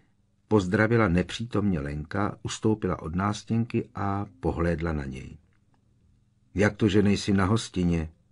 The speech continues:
zeptal se Harry. "Víš, ztratila jsem většinu svých věcí,"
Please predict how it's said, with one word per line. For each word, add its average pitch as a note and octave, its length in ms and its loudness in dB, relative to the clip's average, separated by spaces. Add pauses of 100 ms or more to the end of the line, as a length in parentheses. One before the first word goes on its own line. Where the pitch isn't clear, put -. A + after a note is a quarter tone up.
(220)
zeptal E2+ 340 -2
se E2+ 160 -4
Harry. D#2+ 340 -2 (1160)
"Víš, F3+ 440 6 (640)
ztratila F3 500 6
jsem F3 560 4
většinu E3 400 6
svých D3+ 340 2
věcí," B2 600 2